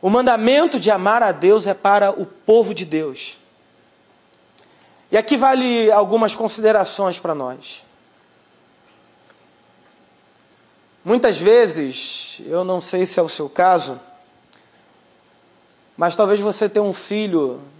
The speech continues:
adolescente que não quer ir pra igreja, não gosta de igreja. Eu trabalhei muitos anos com juventude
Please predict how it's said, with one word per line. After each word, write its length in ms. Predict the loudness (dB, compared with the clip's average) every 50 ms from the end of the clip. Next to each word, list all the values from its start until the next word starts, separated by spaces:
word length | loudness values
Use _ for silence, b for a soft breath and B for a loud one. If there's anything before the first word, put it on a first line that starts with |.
| _ _ _ _ _ _ _ _ _
adolescente 1120 | -10 -8 -2 0 0 2 2 0 -2 -2 -2 -2 0 0 -2 -4 -8 -10 -12 -12 -14 -16 _
que 240 | _ -14 -10 -10 -8
não 200 | -6 -6 -6 -8
quer 360 | -6 -2 0 2 4 4 2
ir 180 | 0 -2 -6 -8
pra 140 | -4 -6 -6
igreja, 400 | -4 -4 -6 -8 -8 -10 -14 -18 -20 _ _ _ _ _ _ _ _ _ _ -10
não 120 | -2 2
gosta 160 | 2 2 2
de 60 | 2 -2
igreja. 360 | -6 -6 -8 -8 -10 -16 -20 _ _ _ _ _ _ _ _ _ _ _ _ _ _ _ _ _ _ _ _ _ _ _ _ _ -20 _ _ _ _ _ _ _ _ _
Eu 100 | -16 -6
trabalhei 360 | -2 -2 0 2 2 2 4 2
muitos 380 | 2 0 -2 -4 -4 -4 -2
anos 200 | -2 -2 -4 -6
com 140 | -8 -10 -8
juventude 800 | -8 -6 -6 -4 -6 -6 -6 -6 -6 -4 -4 -4 -6 -12 -16 -18